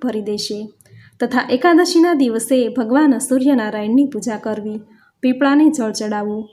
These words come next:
ગાય માતાની સેવા પૂજા કરવી, ગાય માતાને લીલો ઘાસચારો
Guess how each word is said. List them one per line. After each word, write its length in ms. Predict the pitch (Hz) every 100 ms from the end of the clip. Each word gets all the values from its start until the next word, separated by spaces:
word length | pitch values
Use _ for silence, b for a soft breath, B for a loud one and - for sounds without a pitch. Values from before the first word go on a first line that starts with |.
| -
ગાય 240 | 226 233
માતાની 560 | 262 214 - 226 247 208
સેવા 400 | - 233 220 277
પૂજા 340 | 277 214 214
કરવી, 380 | 202 214 214 214 214 b b b -
ગાય 260 | 254 294
માતાને 480 | 320 320 320 311 311
લીલો 320 | 277 240 233
ઘાસચારો 680 | 247 220 214 - 240 262 214